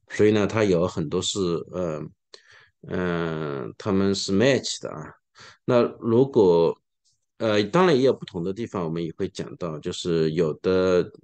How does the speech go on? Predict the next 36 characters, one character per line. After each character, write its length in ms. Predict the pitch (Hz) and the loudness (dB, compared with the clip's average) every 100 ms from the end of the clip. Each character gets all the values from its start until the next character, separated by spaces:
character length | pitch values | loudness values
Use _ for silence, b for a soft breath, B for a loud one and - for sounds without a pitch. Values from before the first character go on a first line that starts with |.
| - | -8
呃， 140 | 90 | -6
联 260 | 82 87 95 | -4 -4 -2
邦 220 | 113 107 | 0 0
拿 160 | 82 76 | -2 -6
不 100 | 101 | -6
到 400 | - 110 90 71 | -4 -2 -2 -6
这 160 | - 82 | -10 -14
个 440 | - 69 64 64 - _ _ | -8 -6 -4 -6 -10 _ _
credit， 500 | - 98 98 92 71 78 | -4 2 2 2 -2 -8
或 140 | 85 | -12
者 100 | 82 | -10
说， 340 | 78 85 78 - - - _ _ _ | -6 -4 -4 -6 -16 -20 _ _ _
呃， 160 | 82 80 | -8 0
退 180 | 113 | 0
款， 300 | 98 - 73 B B B _ | 0 -2 -10 B B B _
但 160 | 95 85 | 0 0
是 140 | - | -2
在 240 | - 85 | -2 -2
州 240 | 73 110 117 | 2 2 4
里 100 | 104 | 2
面 220 | 73 - - | -2 -6 -6
会 400 | 80 73 - - - | -6 -6 -10 -14 -4
退 180 | 113 | -2
给 120 | 80 73 | -2 -4
你 100 | - | -10
啊， 140 | - - - | -16 -20 -14
这 140 | 85 | -12
样 80 | 80 | -12
子。 120 | - - B B B B _ _ _ _ _ - - - | -12 -20 B B B B _ _ _ _ _ -20 -18 0
那 180 | 131 | 2
什 220 | 131 - 110 | 4 4 4
么 140 | 147 | 4
是 320 | - 190 170 | 2 4 4
那 160 | 131 117 | 4 6
个， 420 | 107 98 92 87 _ - _ - - | 6 6 6 2 _ -20 _ -20 -10
呃， 600 | 107 98 92 90 87 87 | -4 -2 -2 -4 -4 -4